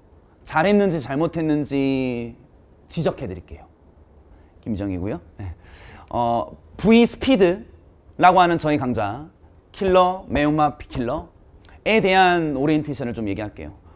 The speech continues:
뭐 길게 얘기하지 않겠습니다. 아주 단순해요. 제가 아까 처음에 얘기했던 게 거의 핵심이라고 보시면 돼요.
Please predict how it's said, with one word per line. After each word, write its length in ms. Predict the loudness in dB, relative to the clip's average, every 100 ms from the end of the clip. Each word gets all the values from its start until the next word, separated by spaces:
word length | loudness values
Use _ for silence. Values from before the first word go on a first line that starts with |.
| -10
뭐 100 | -8
길게 260 | 0 2 4
얘기하지 280 | 4 2 -2
않겠습니다. 480 | -6 -8 -8 -8 -12 -18 -20 -20 -20 -20 -20 -8
아주 220 | -2 0
단순해요. 640 | 2 0 2 2 4 2 0
제가 160 | 2
아까 180 | 2 2
처음에 320 | 2 2 2
얘기했던 320 | 0 -2 -2 -2
게 260 | -2 -4
거의 400 | -4 -4 -4 -4
핵심이라고 520 | -8 -12 -8 -6 -4
보시면 280 | -6 -10 -14
돼요. 200 | -16 -20